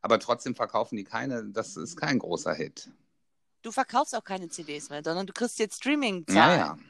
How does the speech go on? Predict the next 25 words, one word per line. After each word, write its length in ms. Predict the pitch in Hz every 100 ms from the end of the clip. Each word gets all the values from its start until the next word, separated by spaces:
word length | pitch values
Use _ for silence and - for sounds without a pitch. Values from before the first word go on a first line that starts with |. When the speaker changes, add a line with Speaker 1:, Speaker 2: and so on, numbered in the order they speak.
| -
Speaker 2:
Das 240 | 208 277 233
ist 160 | -
das 220 | 160 143
Ding. 300 | - 147 147 - - - -
Aber 200 | 196 214
doch, 300 | 220 277 - -
also 180 | 214 220
ich, 120 | 196 -
ich 260 | 220 220
schwöre 200 | - 277 339
es 140 | 294
dir, 220 | 262 247
auch 100 | 220
hier 140 | 233 254
diese 400 | 240 202 214 202
Beatrice 560 | - 233 233 226 -
Egli 380 | - 233 226 208
Speaker 1:
Die 200 | 175 127
ist 140 | 196 139
mega 340 | 135 143 120
Speaker 2:
Top. 160 | 92 -
Speaker 1:
erfolgreich. 380 | 85 - 82
Die 160 | - 107
ist 140 | 113
ja, 140 | 104